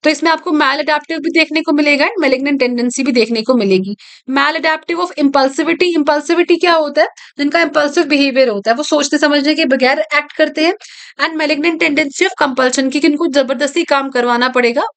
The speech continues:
वो कोई काम बाद में खुद से नहीं करेंगे। तो ये जो चीजें हैं यहाँ पे develop हो जाएंगी। Initiative versus guilt,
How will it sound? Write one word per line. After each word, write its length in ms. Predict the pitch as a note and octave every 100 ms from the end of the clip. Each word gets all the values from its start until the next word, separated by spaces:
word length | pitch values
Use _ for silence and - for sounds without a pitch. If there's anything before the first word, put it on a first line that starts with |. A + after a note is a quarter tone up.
| -
वो 120 | C4
कोई 200 | C4+ C#4+
काम 280 | C#4+ B3+ B3
बाद 180 | A3+ A3+
में 120 | B3
खुद 160 | B3+ A3+
से 160 | E4+
नहीं 240 | E4 A#3+ B3
करेंगे। 400 | A3 G3 F#3+ F#3+ - - - -
तो 80 |
ये 200 | C#4+ D4
जो 120 | D#4+ E4+
चीजें 340 | D4 C4+ D4
हैं 80 | D4
यहाँ 220 | C4+ B3+
पे 140 | B3+
develop 400 | B3+ A#3 C4+ - B3+
हो 100 | A#3
जाएंगी। 500 | A3 F3 D#3+ D3+ C3+ _ _ _ _ _ _ _ _ _ _ _ _ C#4
Initiative 500 | D4 D4 C#4+ D4+ D4+
versus 280 | C#4 D4+ B3
guilt, 240 | C4 E4+